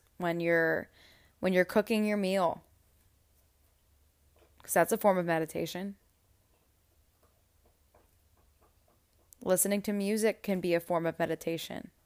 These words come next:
Dancing is a form of meditation. Exercise itself is a form of meditation. It's a moving meditation. Yoga is a very, very powerful form of meditation.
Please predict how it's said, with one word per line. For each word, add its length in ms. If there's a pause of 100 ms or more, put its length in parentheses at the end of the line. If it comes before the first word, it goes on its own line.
(1200)
Dancing 680
is 140
a 40
form 220
of 60
meditation. 480
Exercise 720
itself 440
is 120
a 60
form 260
of 80
meditation. 720 (1080)
It's 100
a 40
moving 300
meditation. 760 (460)
Yoga 560
is 160
a 60
very, 380
very 200
powerful 640
form 300
of 100
meditation. 640